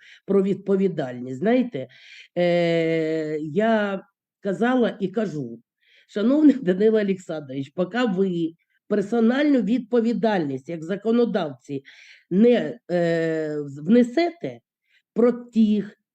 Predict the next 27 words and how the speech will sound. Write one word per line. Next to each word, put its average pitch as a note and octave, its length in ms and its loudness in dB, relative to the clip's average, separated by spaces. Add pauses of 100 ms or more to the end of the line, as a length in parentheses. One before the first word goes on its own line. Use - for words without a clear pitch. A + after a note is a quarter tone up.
ті, A3+ 580 2
я A#3 220 -2
про B3 200 -2
податківці, F3+ 760 -2
бо F3 160 -2
ми, A3+ 140 6
ну, D#3+ 640 0 (400)
у E3+ 260 0
нас E3 160 0
же D#3+ 120 -2
захист E3+ 440 -4
платників, A#3+ 600 0
тому F#3 240 0
я E3+ 140 0
працюю E3 480 -6
практично, D3+ 640 -8
ну, F3 120 -4
за D#3 160 -8
всіма, D3+ 500 -10 (340)
е, D#3+ 320 -2
податковою D#3 720 -4
службою. B2 640 -12 (680)
Поки A3+ 380 2
ви A3 180 2
це B3+ 340 0
не G3+ 160 2
зробите, G#3 800 -4